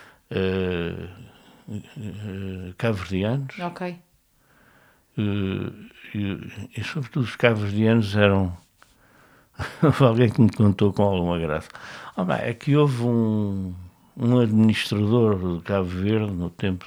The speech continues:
Speaker 1: do fascismo, que era um maluco e criou escolas de todo lado. <laughs> E, e os, e os, os cabo-verdianos eram altamente cultos.
Speaker 2: Sim, sim.
Speaker 1: Muito cultos. E, e pronto, e, e eu, e eu,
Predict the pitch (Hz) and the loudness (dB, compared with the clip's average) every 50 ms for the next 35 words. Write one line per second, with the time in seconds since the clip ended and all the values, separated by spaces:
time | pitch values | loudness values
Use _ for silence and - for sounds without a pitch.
0 | - - - - - 87 87 - - - 98 101 95 98 - - 110 110 110 101 | -18 -20 -12 -6 -4 -4 -2 -4 -6 -8 -6 -6 -6 -6 -2 -2 0 2 2 2
1 | 95 95 90 85 80 78 90 104 113 - - - - _ _ _ - - - - | 2 2 2 0 0 0 0 0 -2 -2 -8 -18 -20 _ _ _ -20 -20 -20 -20
2 | - - - - - - - - - - 110 - - 135 113 120 120 117 104 - | -20 -20 -20 -20 -20 -20 -20 -16 -8 -8 -8 -2 0 2 4 6 6 4 4 2
3 | - - 131 131 123 107 - - - - - 107 98 90 80 78 82 85 92 139 | 0 2 4 4 4 2 0 -6 -6 -2 0 0 0 0 0 0 0 0 0 0
4 | - - - - - - - - - - - - - - - - - _ _ _ | -2 -6 -10 -12 -18 -20 -20 -20 -20 -20 -18 -18 -18 -20 -20 -20 -20 _ _ _
5 | _ _ _ _ - _ - - - - - - - - - - - _ - 107 | _ _ _ _ -20 _ -18 -14 -12 -12 -10 -10 -12 -12 -14 -16 -16 _ -6 -4
6 | 101 113 - - 110 117 104 85 98 - - 113 110 104 104 95 87 - - - | -4 -4 -4 -2 0 0 0 -2 -4 -6 -2 0 2 2 2 2 0 -2 -4 -2
7 | - 139 - - - - - 127 104 92 90 90 95 95 98 95 104 104 95 101 | -2 -4 -4 -4 -6 0 2 2 2 2 2 0 0 0 0 2 2 2 2 2
8 | 98 - 127 107 104 113 127 127 - - - 123 123 117 113 - - - - - | 2 4 4 6 8 8 6 4 2 4 6 6 6 6 4 -2 -6 -6 -6 -6
9 | - - - - - 208 226 233 233 - 220 233 - _ _ _ - 135 113 113 | -8 -10 -16 -10 -4 -2 -2 -2 -4 -8 -12 -14 -14 _ _ _ 0 4 4 4
10 | 110 113 - - 107 107 107 - - - - - _ _ _ _ _ - - - | 4 2 0 0 0 0 0 -4 -12 -18 -18 -20 _ _ _ _ _ -20 -20 -20
11 | - - - _ _ _ _ _ _ _ _ _ _ _ _ _ _ _ - 135 | -20 -20 -20 _ _ _ _ _ _ _ _ _ _ _ _ _ _ _ 0 4
12 | 110 104 101 98 95 92 90 90 90 87 90 87 87 90 92 92 107 - - - | 6 6 6 6 6 6 6 6 6 6 4 4 2 -2 -4 -6 -12 -18 -20 -20
13 | - - _ _ _ - 139 127 - _ - - _ _ _ _ _ _ _ _ | -20 -20 _ _ _ -18 -18 -18 -18 _ -20 -20 _ _ _ _ _ _ _ _
14 | _ - 151 139 143 - - 247 254 254 - - - - 123 110 110 - 110 123 | _ 2 2 2 2 2 2 0 0 0 -2 -8 -2 2 2 4 4 4 4 4
15 | 110 107 110 117 117 113 - 104 113 110 104 104 104 101 95 101 101 | 6 6 8 8 6 6 4 0 -2 0 0 2 2 2 0 0 -2